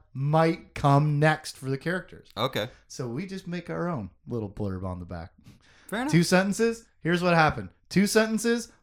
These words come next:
Speaker 1: What might happen next? In a way to try to draw in a reader, right?
Speaker 2: Mm-hmm.
Speaker 1: Uh, you, you, why do you wanna draw your readers in with a spoiler of information of something that's happening in the book? And that's not a minor thing.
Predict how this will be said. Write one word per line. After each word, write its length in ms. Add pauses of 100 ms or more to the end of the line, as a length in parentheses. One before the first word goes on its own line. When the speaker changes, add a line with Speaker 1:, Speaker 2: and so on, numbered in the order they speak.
(160)
Speaker 1:
What 420
might 460 (160)
happen 480 (160)
next? 500 (140)
In 80
a 60
way 280
to 120
try 260
to 180 (240)
draw 420
in 200
a 80
reader, 480 (100)
right? 240 (260)
Speaker 2:
Mm-hmm. 300 (1080)
Speaker 1:
Uh, 100 (200)
you, 400
you, 320 (200)
why 300
do 60
you 120
wanna 200
draw 400
your 220
readers 460
in 160
with 180
a 40
spoiler 680
of 120
information 600
of 100
something 320
that's 180
happening 380
in 60
the 60
book? 240
And 100
that's 220
not 280
a 60
minor 480
thing. 340